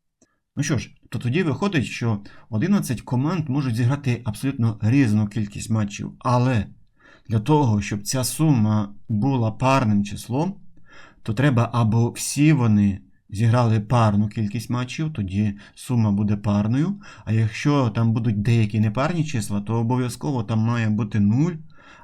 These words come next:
або інше парне число, два, чотири, шість і так далі. То виходить, що, давайте я підкреслю,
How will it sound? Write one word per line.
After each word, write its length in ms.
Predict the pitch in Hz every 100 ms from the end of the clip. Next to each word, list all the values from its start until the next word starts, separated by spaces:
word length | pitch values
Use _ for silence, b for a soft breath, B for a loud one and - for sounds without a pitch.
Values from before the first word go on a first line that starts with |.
| -
або 460 | 117 131 120 120 -
інше 360 | 143 131 -
парне 400 | 101 120 113 104
число, 400 | 101 101 117 107 101
два, 260 | 117 202
чотири, 460 | 202 - 151 147 107
шість 400 | - 123 120 -
і 60 | 101
так 160 | 104
далі. 320 | 101 92 - - _ _ B B B _ -
То 100 | 104
виходить, 500 | 98 151 190 156 B B B
що, 460 | - - 120 110 101
давайте 420 | 107 107 104 104
я 200 | 104 107
підкреслю, 680 | 104 101 - 151 175 113 104